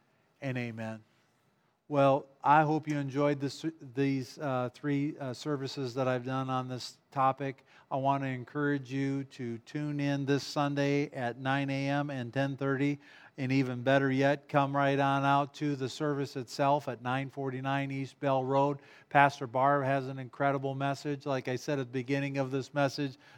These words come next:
I mean, the anointing here has been absolutely incredible.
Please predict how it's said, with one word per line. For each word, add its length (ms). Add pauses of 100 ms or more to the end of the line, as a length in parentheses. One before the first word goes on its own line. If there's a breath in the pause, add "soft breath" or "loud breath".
I 160
mean, 240
the 140
anointing 580
here 240
has 100
been 300
absolutely 1080
incredible. 880